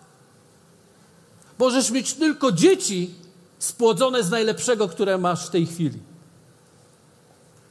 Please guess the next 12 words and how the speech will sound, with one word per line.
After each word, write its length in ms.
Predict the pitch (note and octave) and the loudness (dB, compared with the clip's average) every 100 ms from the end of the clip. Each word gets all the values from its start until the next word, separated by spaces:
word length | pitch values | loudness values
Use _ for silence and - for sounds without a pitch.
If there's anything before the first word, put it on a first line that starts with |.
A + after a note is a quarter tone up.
| - - - | -20 -20 -6
Czyli 200 | A3+ A3+ | -2 2
możesz 320 | B3+ B3+ G#3 | 2 2 -2
mieć 340 | B3 B3 - - - - - | 0 -2 -4 -12 -20 -14 -6
tylko 280 | C4+ C4+ A3+ C4+ | -2 0 -2 -2
owoce, 800 | B3 F#3+ E4 F#4+ - G3+ E3+ F#3 - - - - _ _ _ _ _ _ - _ _ _ _ _ _ | -2 2 4 2 0 0 0 -2 -10 -20 -20 -20 _ _ _ _ _ _ -20 _ _ _ _ _ _
które 340 | - - C4 A#3+ | -12 -2 2 2
będą 680 | C#4 C#4 C4 C4+ C4 B3+ - - - | 0 0 2 2 2 -2 -8 -12 0
potwierdzały, 920 | C#4 C#4 C4 A#3+ F#3 D#4 D#4+ F#3+ C#3+ B2 - - - _ _ _ _ _ - - _ _ _ - | 0 0 0 0 2 0 0 -4 -8 -10 -18 -20 -20 _ _ _ _ _ -20 -20 _ _ _ -8
że 160 | C#3+ F#3 | -4 0
zrobiłeś 400 | G3+ F#3 A3+ G#3 | 0 2 0 0
coś 220 | G3 - | -2 0
najlepszego. 800 | G#3+ A#3+ B3 B3 - A#3 D3 | 0 2 -2 -2 -6 -6 -8